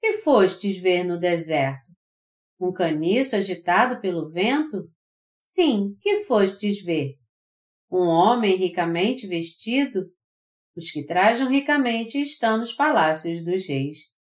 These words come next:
mas ele é maior do que os reis." E ele também testificou que João Batista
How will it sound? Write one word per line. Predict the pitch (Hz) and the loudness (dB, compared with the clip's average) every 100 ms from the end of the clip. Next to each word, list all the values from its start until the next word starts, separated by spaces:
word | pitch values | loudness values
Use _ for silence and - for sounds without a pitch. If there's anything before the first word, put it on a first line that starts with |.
| _ 359 | _ 0
mas | 359 277 240 | 2 4 4
ele | 220 220 240 - - | 2 2 -2 -8 -2
é | 302 | 2
maior | 311 311 185 151 160 | 4 4 2 2 -2
do | 185 | -8
que | - 151 | -8 -8
os | 165 165 | -8 -6
reis." | 131 127 135 - _ _ _ _ _ _ _ _ _ _ _ _ _ - | -8 -8 -10 -18 _ _ _ _ _ _ _ _ _ _ _ _ _ 2
E | 180 | 4
ele | 165 165 | 4 0
também | - 262 277 240 247 262 | 2 4 4 2 0 2
testificou | 277 294 285 320 320 247 226 226 | 0 0 0 0 2 2 2 0
que | 240 | -4
João | 220 233 175 160 | -2 0 0 2
Batista | 175 214 - 190 180 - 196 190 | 2 0 -2 -4 -4 -4 -4 -4